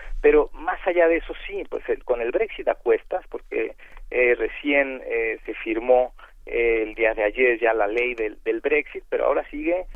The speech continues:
todo, todo lo demás, ¿no? O sea, este, en este divorcio, alguien por ahí en las redes decía, bueno,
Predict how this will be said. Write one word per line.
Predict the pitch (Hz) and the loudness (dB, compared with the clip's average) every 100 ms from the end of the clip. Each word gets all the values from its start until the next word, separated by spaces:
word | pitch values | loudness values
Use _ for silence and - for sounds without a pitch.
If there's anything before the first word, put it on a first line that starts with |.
| - - - - | -14 -14 -4 2
todo, | 156 165 - | 2 2 0
todo | 165 170 | 0 2
lo | 147 | 2
demás, | 120 135 170 127 - | 2 2 0 -2 -6
¿no? | - 92 | -10 -8
O | - | -6
sea, | 65 | -8
este, | - - 67 | -8 -8 -8
en | 113 117 | -8 -10
este | - 135 | -6 -6
divorcio, | 120 120 147 151 - 147 147 | -2 4 4 2 -4 -4 -2
alguien | 131 127 120 117 113 - - - - | -2 -2 -6 -12 -12 -16 -20 -20 -12
por | - 120 | -4 0
ahí | 123 | 2
en | 123 | 2
las | 117 | 2
redes | 117 120 120 | 2 -2 -2
decía, | 110 - 131 | -4 2 4
bueno, | 117 123 120 | 6 4 0